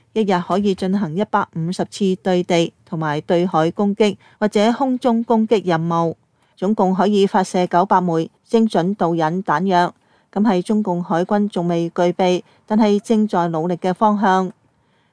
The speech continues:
另外，潛艇亦都係美軍到而家仍然保持優勢嘅武器，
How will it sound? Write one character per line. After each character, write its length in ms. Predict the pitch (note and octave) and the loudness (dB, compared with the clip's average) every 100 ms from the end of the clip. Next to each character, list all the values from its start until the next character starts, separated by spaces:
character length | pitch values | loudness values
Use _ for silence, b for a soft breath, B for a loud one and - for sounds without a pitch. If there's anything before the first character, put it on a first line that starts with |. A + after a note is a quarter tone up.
| _ - | _ -2
另 140 | G3+ | 2
外， 160 | G3+ G3+ | 2 0
潛 340 | - G3+ F3 | -4 -4 -4
艇 260 | F#3 G3+ G#3+ | -2 0 2
亦 80 | F#3+ | 0
都 120 | A#3 | 2
係 280 | A3+ F3+ F3 | 2 0 0
美 200 | E3+ F#3+ | -2 0
軍 240 | A3 G#3+ | 0 0
到 140 | G#3 F#3 | 0 -2
而 240 | E3 D#3+ | -2 -4
家 260 | G#3 G#3 - _ | 0 0 -2 _
仍 140 | E3 D#3+ | -6 -6
然 140 | D3+ | -6
保 200 | E3 D#3+ | -4 -2
持 180 | G#3+ - | -2 -4
優 280 | D3+ G3 G3+ | -2 0 -2
勢 180 | G#3 F3+ | -2 -2
嘅 140 | F#3 | 0
武 180 | E3+ F3+ | 0 0
器， 320 | G3 F#3 F3+ | 0 0 -2